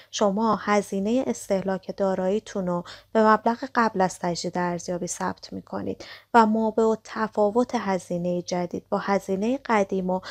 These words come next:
از مازاد تجدید ارزیابی کم می‌کنید و به سود انباشته منتقل می‌کنید که اینجوری به صورت سالانه یه مبلغی به سود انباشته‌تون اضافه می‌شه،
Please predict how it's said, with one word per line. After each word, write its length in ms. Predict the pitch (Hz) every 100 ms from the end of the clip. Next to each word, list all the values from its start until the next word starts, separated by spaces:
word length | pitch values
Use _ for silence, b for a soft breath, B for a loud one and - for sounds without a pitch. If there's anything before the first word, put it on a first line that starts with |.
| B B
از 200 | 220 214
مازاد 320 | 208 202 233 233
تجدید 420 | - 202 190 202
ارزیابی 540 | 190 196 185 202 196
کم 380 | - - - 226
می‌کنید 680 | 302 320 - 220 214 202 202 208
و 140 | 196
به 200 | 202 196
سود 300 | - - 240
انباشته 540 | 254 226 185 175 -
منتقل 520 | 202 185 165 175 - 170
می‌کنید 540 | - _ - - - B B B
که 100 | -
اینجوری 340 | 262 240 254 262
به 80 |
صورت 380 | 233 226 226 220
سالانه 520 | 202 - 196 208 190
یه 100 | 196
مبلغی 520 | 196 196 196 208 220 262
به 100 | 208
سود 260 | - 180
انباشته‌تون 760 | - 185 180 180 - 190 180 -
اضافه 440 | 180 - 175 226
می‌شه، 400 | 240 208 - 175